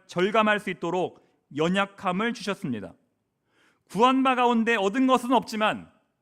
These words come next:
소망하던 모든 것을 받았습니다." 입술로 드린 기도는 응답받지 못했지만 입 밖에 내지 않았던 기도까지 모두 들어주셨습니다. 그러므로 나는 누구보다도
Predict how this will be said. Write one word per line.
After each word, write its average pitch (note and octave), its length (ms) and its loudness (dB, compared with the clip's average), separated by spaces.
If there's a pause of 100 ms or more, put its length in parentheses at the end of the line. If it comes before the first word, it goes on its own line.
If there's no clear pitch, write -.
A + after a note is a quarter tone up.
(340)
소망하던 C4+ 760 0
모든 G#3 360 -2
것을 C4 260 -2
받았습니다." C#3+ 640 -8 (840)
입술로 A#3 380 0
드린 G#3+ 260 0
기도는 G#3+ 300 0
응답받지 G3+ 500 0
못했지만 F3+ 720 -4 (400)
입 E3+ 180 -12
밖에 G3 460 -2
내지 E3 340 -4
않았던 F3 460 -2
기도까지 D3+ 760 -6 (280)
모두 C#3 360 -4
들어주셨습니다. D3 1000 -6 (760)
그러므로 F3+ 380 -4
나는 E3+ 320 -2
누구보다도 E3 840 -4